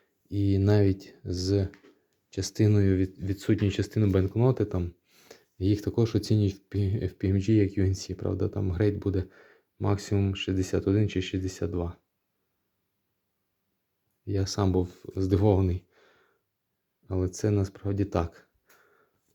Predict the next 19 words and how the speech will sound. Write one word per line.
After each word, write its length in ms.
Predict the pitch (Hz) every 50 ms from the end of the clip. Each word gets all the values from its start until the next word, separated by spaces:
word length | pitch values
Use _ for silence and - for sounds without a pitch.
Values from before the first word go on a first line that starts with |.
| _ _ _ _ _ _
Тобто 300 | - 98 92 92 - 101
я 180 | 98 101 107 107
вважав, 340 | 104 104 98 101 104 95 95
що 160 | - - 92
банкнота 340 | 90 95 87 104 101 98 92
повинна 300 | - 98 95 92 92 90
ідеальною, 460 | 90 92 101 113 127 127 127 120 113
тоді 260 | - 104 98 101 107
вона 180 | 107 104 101 98
U 200 | 98 101 98 98
N 60 | 98
C. 180 | 98 - - 92
Якщо 400 | 90 90 90 92 - - - 104
є 100 | 101 -
там 220 | - - 95 92 - - _ _ _ _ _ _ _ _ _ _ _ _ _ -
якийсь 340 | 104 101 95 - 98 95 -
там 180 | - 95 78
отвір 340 | 104 123 127 123 - 120 117
є, 340 | 117 113 120 120 117 113